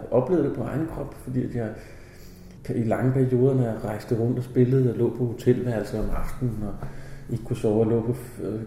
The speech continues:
kiggede på Facebook og sådan noget. Jeg følte mig enormt ensom, faktisk. Øh, af flere grunde. Jeg følte mig ensom, da jeg s-, kiggede på de andre statusopdateringer, som det hedder. Dels fordi jeg ikke var der. Jeg var der jo ikke selv. Og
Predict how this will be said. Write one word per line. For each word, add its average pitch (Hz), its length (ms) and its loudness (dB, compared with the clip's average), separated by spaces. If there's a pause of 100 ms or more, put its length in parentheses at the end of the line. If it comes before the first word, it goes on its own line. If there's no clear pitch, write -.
(120)
kiggede 123 220 2
på 120 60 -4
Facebook 117 640 -2
og 107 100 -6
sådan 113 80 -6
noget. 107 140 0
Jeg 110 80 -2
følte 127 240 2
mig 120 120 2
enormt 127 260 -2
ensom, 147 360 -6 (520)
faktisk. 127 360 -6 (1200)
Øh, 123 100 -2 (640)
af 110 140 -8
flere 131 260 2
grunde. 135 340 4
Jeg 131 100 2
følte 127 240 0
mig 120 120 2
ensom, 147 380 2 (120)
da 117 60 0
jeg 117 120 -2
s-, - 640 -12
kiggede 151 280 0
på 143 80 4
de 127 180 4
andre 104 280 -4
statusopdateringer, 113 1300 0
som 110 140 -4
det 110 120 -2
hedder. 117 200 0 (1080)
Dels 143 160 4
fordi 139 160 0
jeg 123 80 4
ikke 131 180 0
var 113 180 2
der. 170 100 -6 (500)
Jeg 131 100 2
var 147 140 2
der 175 80 0
jo 151 60 0
ikke 160 120 -4
selv. - 220 0 (720)
Og 110 400 -2